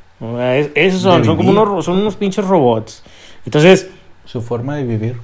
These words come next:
Speaker 2: Ujú.
Speaker 1: entonces, sí, sí, sí, yo no creo, o más bien,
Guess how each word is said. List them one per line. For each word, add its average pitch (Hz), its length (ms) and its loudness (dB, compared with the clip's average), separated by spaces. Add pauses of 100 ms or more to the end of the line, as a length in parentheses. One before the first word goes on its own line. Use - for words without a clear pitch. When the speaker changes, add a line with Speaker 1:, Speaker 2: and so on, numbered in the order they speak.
(120)
Speaker 2:
Ujú. 120 100 -10 (220)
Speaker 1:
entonces, 165 320 0
sí, 165 160 -2
sí, 165 360 0
sí, 151 320 -6
yo 160 160 6
no 208 220 2
creo, 202 360 0 (200)
o 135 160 -4
más 139 240 -2
bien, 135 380 -2